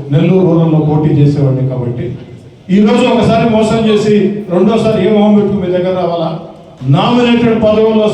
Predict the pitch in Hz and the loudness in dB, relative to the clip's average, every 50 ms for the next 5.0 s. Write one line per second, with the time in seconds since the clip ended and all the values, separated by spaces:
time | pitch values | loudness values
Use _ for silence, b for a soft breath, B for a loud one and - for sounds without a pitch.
0 | 214 202 202 208 208 214 208 208 - - - - - - - - - - - - | 0 -2 -2 0 0 0 0 0 -2 -4 -8 -10 -14 -16 -18 -18 -18 -18 -18 -8
1 | - 135 143 185 220 247 254 247 247 240 240 233 - 233 226 226 214 208 202 208 | -2 0 0 0 0 0 0 0 0 2 0 0 0 0 0 0 0 0 0 2
2 | 208 214 214 214 208 208 202 202 196 196 196 190 202 196 190 190 - - - - | 2 2 2 2 2 2 0 0 0 0 -2 0 -2 -2 -4 -4 -6 -10 -12 -10
3 | - 185 185 214 214 208 220 220 214 220 214 214 202 202 202 202 196 208 220 220 | -6 -4 -2 -2 -2 0 0 0 0 0 0 0 -2 -2 -2 -2 -2 0 0 0
4 | 220 208 190 202 196 196 196 202 214 214 202 214 208 202 196 208 214 214 214 | 0 0 0 0 0 0 0 0 -2 -2 0 0 0 0 0 0 0 2 2